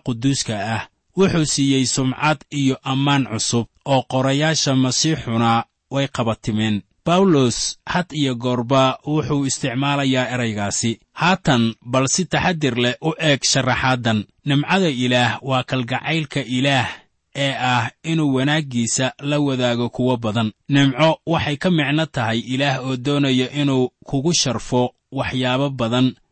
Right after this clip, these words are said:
oo wanaag ah. Wuxuu doonayaa inaad ladnaato oo aad sharaf lahaato oo aad la mid noqoto sida wiilkiisa.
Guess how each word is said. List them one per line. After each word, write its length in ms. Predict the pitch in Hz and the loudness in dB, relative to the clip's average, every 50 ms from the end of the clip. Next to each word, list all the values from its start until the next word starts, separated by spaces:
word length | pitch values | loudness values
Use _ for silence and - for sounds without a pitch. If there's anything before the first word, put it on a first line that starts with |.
| _ - | _ -6
oo 220 | 139 131 131 131 | -2 0 2 2
wanaag 340 | 127 123 120 135 131 127 117 - - | 4 4 4 4 2 2 0 -4 -8
ah. 160 | 113 98 - - - _ _ _ _ - | -8 -8 -8 -10 -16 _ _ _ _ -2
Wuxuu 260 | - 170 - - 180 156 | 0 0 2 2 2 0
doonayaa 580 | 135 135 170 175 180 170 143 127 127 123 123 - | 2 2 2 4 4 4 4 4 4 2 0 0
inaad 300 | - 160 160 147 135 127 - _ _ - | 0 0 0 2 0 -2 -4 _ _ -8
ladnaato 800 | - 135 110 104 - 120 117 113 110 110 - - - 131 131 117 - _ _ _ _ _ | -4 -4 -2 0 2 2 2 4 2 0 0 -2 -2 -2 -2 -2 -6 _ _ _ _ _
oo 180 | - 139 135 135 - | -2 0 0 2 2
aad 140 | 139 139 127 - - | 0 -4 -4 -2 -2
sharaf 340 | - - 170 156 139 - | 0 2 2 2 0 0
lahaato 680 | 135 120 110 104 110 110 110 - - - 131 127 127 - _ _ _ _ _ - | 0 -2 0 0 -2 -2 -4 -2 0 2 2 2 2 0 _ _ _ _ _ -2
oo 160 | 135 131 127 | -2 -2 0
aad 180 | 117 131 135 135 | 0 -2 -2 -2
la 180 | 139 151 175 | 0 0 2
mid 180 | 180 160 131 113 | 2 2 0 0
noqoto 540 | 120 113 113 113 - - 120 110 - - 123 | 0 -2 -2 -2 -2 -4 -6 -6 -4 -4 -4
sida 280 | 120 - - 147 139 135 | -2 0 0 0 2 2
wiilkiisa. 720 | 123 123 127 127 120 - - 113 104 101 - - 104 95 | 2 2 2 2 0 -2 -2 -4 -2 -2 -4 -6 -8 -8